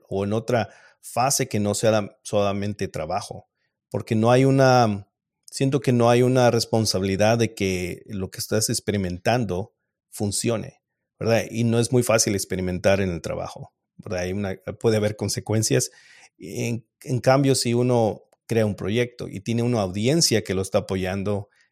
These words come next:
que está viendo si, si funciona o te, te apuntan, ¿verdad? Te pueden, ah,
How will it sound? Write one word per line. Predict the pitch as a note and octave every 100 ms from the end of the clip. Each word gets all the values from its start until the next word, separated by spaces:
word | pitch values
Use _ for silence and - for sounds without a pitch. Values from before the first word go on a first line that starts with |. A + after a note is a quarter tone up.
| _
que | A2+
está | - G2+
viendo | A2 G#2 G2+
si, | - F2+ E2+ -
si | - -
funciona | - F#2+ - D3 D3+ C#3+ C3+ A2
o | A2 G2 - _ _ _ -
te, | F2+ E2 E2 _ _ -
te | A#2+
apuntan, | F#2 C#3+ C3+ C3 A#2+
¿verdad? | G2+ G2+ A2+
Te | A2+
pueden, | F#2+ C3+ B2+ C3 A2+ - - - -
ah, | G#2 G2+ F#2 F#2